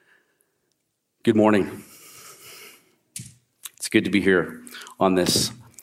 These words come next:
third Advent Sunday that we're heading into. And, um, now I know some of you are waiting, uh, to see what I'm gonna toss out at you, um, 'cause we know Pastor Dylan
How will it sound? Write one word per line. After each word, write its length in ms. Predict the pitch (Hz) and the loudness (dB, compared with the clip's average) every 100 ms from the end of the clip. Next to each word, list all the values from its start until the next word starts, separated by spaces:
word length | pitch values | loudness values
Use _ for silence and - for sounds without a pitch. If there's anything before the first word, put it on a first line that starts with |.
| - | -20
third 640 | - - 117 110 104 95 - | -10 0 4 6 4 2 2
Advent 400 | 104 98 95 - | 2 2 0 0
Sunday 440 | - 95 92 90 | 2 2 4 4
that 160 | 85 85 | 2 0
we're 100 | 82 | 0
heading 280 | 95 92 | 2 4
into. 500 | 90 90 90 76 - - - - - - | 2 2 0 -2 -6 -18 -20 -20 -10 0
And, 560 | 101 98 92 92 95 | 4 4 4 4 4
um, 720 | 95 90 87 85 - - - - - _ _ _ _ _ _ _ _ _ _ | 4 4 2 0 -2 -8 -8 -8 -8 _ _ _ _ _ _ _ _ _ _
now 100 | 101 | 2
I 60 | 95 | 2
know 100 | 104 | 2
some 240 | - 107 | 4 4
of 60 | 101 | 4
you 180 | 92 87 | 4 4
are 120 | 87 | 4
waiting, 640 | 90 95 90 85 82 - | 4 4 4 0 -4 -2
uh, 440 | 92 80 76 - | 0 0 -2 -4
to 100 | 80 | 0
see 180 | - 110 | 2 4
what 140 | 90 87 | 4 4
I'm 140 | 95 | 4
gonna 180 | 90 80 | 2 0
toss 400 | - 80 76 80 | 2 2 4 2
out 140 | 76 | 0
at 80 | 76 | 0
you, 320 | 76 85 76 - - - - - | -2 -2 -6 -16 -18 -16 -20 -2
um, 580 | 87 82 78 76 73 - - - - - - - - | 2 2 2 0 -4 -10 -16 -20 -20 -20 -20 -20 -8
'cause 480 | - 95 85 - - - - - _ _ - - - _ _ | 4 4 6 2 0 -10 -18 -20 _ _ -20 -20 -20 _ _
we 80 | 98 | 2
know 160 | 92 90 | 2 4
Pastor 400 | 107 98 - 90 | 4 4 2 2
Dylan 540 | 110 107 101 95 82 | 6 6 6 2 0